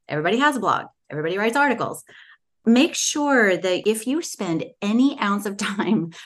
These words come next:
producing thought leadership, that it is unique or has a unique angle on a topic that maybe lots of other people are dialoguing about. Otherwise, you're not really that special.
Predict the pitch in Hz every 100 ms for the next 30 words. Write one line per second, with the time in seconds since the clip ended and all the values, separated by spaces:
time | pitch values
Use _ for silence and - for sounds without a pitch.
0 | - 202 190 202 196 185 180 175 175 _
1 | _ 175 165 170 156 147 147 139 - -
2 | 196 196 - 202 208 208 - 196 185 170
3 | 165 - 170 180 175 170 190 247 - -
4 | 175 170 175 165 165 175 190 196 - 160
5 | 175 214 214 220 - 175 165 165 180 170
6 | 180 165 165 _ _ 175 180 - 180 180
7 | 185 175 165 180 175 165 165 160 170 160
8 | 156 156 156 151 151 151 147 - 196 226
9 | 208 180 170 - _ _ _ 175 185 185
10 | 165 165 156 147 - - - -